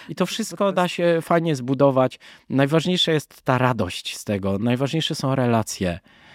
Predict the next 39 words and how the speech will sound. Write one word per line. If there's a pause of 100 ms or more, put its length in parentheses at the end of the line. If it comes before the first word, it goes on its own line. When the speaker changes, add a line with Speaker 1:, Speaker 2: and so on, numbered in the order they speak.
(220)
Speaker 1:
E,
i
że
można
po
prostu
zrobić
coś
innego,
coś
więcej, (760)
e,
niż
tylko
zostać
na
jakimś
konkretnym
poziomie
i,
czy
jednym
języku, (600)
e,
i
męczyć
się
kolejny
rok,
kolejny
rok,
kolejny
rok.
Speaker 2:
Były
takie
sytuacje, (100)
gdzie
ten
język,